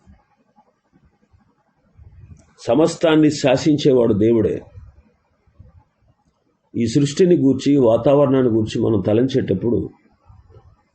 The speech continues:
దేవుని యొక్క మహాశక్తిని ధ్యానించుట ఎంతో మంచిది. దేవుడు చేసే పనులన్నిటిలో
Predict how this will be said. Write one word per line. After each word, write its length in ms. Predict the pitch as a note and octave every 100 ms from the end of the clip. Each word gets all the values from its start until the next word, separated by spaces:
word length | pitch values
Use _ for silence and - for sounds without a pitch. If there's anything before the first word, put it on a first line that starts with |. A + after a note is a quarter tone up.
| _ _ _
దేవుని 440 | E2+ F2 C#3+ E3+ D#3+
యొక్క 200 | C#3+ B2+
మహాశక్తిని 1000 | G#2 G#2 A#2+ C#3 - B2+ A#2+ - C3+ F#2
ధ్యానించుట 680 | F2+ G#2 G#2+ B2 G2+ G#2+ F#2 D#2 D2+ _ _ _ - -
ఎంతో 260 | F2+ F#2 G2
మంచిది. 500 | E2+ E2+ - - - _ - - - _ _ _ _ _ _ - - - - _ _ _ _ - - - _ - _ _ - _ G2
దేవుడు 480 | G#2 E3+ G3 F#3+ F#3
చేసే 280 | E3+ E3+
పనులన్నిటిలో 1040 | D#3+ C#3+ C#3 D#3 C#3+ D3+ C#3+ C3 G2 F2+ F2+